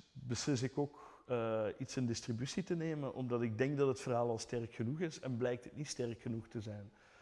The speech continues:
Blijken sommige bands te vroeg een album uit te brengen, voordat er al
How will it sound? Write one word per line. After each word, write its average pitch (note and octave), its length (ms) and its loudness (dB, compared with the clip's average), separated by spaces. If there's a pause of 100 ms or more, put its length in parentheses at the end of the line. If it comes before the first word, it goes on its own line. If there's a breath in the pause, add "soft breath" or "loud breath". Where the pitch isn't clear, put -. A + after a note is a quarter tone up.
(140 loud breath)
Blijken A#2 340 10
sommige A#2+ 320 4
bands A#2 300 2
te B2 140 4
vroeg B2+ 600 0
een B2 140 -2
album B2 340 4
uit B2 160 2
te C3+ 100 2
brengen, A#2+ 400 0 (460 loud breath)
voordat A#2+ 440 4
er A#2+ 60 0
al A2+ 500 2